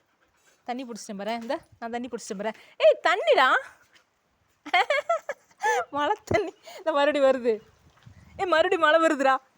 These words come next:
ஐயையோ, நைட்டி போச்சு. அங்க புடி, செவுருதா பக்கத்துல இருக்குதுல்ல, செவுத்துல காலை வையி. ஏன்டா இந்த நிலைமை பண்ற? ஆ? செவுத்துல காலை போட்டு நின்னு பாரு, வேடிக்கை பாரு.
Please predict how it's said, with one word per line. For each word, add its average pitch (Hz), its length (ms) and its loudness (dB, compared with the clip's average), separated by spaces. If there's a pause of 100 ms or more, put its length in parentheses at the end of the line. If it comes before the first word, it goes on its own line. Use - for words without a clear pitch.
(140)
ஐயையோ, 294 540 0
நைட்டி 277 300 0
போச்சு. 294 420 -8 (2250)
அங்க 392 320 0
புடி, 415 280 6
செவுருதா 381 500 4
பக்கத்துல 320 380 0
இருக்குதுல்ல, 294 540 0 (360)
செவுத்துல 370 300 2
காலை 277 200 2
வையி. 208 420 -6 (1120)
ஏன்டா 440 500 4
இந்த 453 60 -2
நிலைமை 320 320 0
பண்ற? 302 540 0 (1300)
ஆ? 415 60 2 (3000)
செவுத்துல 415 420 0
காலை 359 260 2
போட்டு 339 240 -4
நின்னு 339 260 -10
பாரு, 330 240 2
வேடிக்கை 320 320 -2
பாரு. 214 360 -2